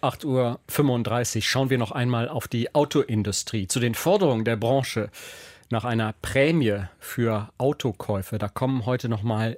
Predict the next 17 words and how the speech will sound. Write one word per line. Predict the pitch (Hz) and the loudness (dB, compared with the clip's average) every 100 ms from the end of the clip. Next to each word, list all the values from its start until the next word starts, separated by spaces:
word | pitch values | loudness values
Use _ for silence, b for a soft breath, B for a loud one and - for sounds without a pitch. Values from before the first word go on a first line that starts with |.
| - | -8
Quartalszahlen | - 113 - - 165 175 - - 123 101 104 - | -4 -4 -2 -4 -2 -2 -2 -2 -2 -2 -4 -2
einiger | 139 123 117 107 | 0 0 0 -2
Branchenriesen | 101 139 - 107 98 95 101 | 0 -2 0 -2 -2 -2 -4
dazu. | 98 - - 95 B B B B B B | -6 -6 -6 -6 B B B B B B
Zahlen, | - 143 147 156 151 | 2 2 4 4 2
die | 135 | 2
den | 135 131 | 2 2
Zustand | - 196 214 - 113 98 - | 2 2 2 2 0 -2 -4
der | 120 101 | -2 0
Branche | 95 104 - 101 | 0 -2 -2 -2
zeigen | 104 98 98 | -2 -2 -4
können. | - 101 101 | -4 -2 0
Silke | 135 131 113 | 0 0 0
Hahn | 135 | 0
aus | 120 98 | 0 0
unserer | 110 113 | 0 0
Wirtschaftsredaktion. | 123 123 107 110 101 - - 98 | 0 -2 -2 -2 -4 -2 -2 -2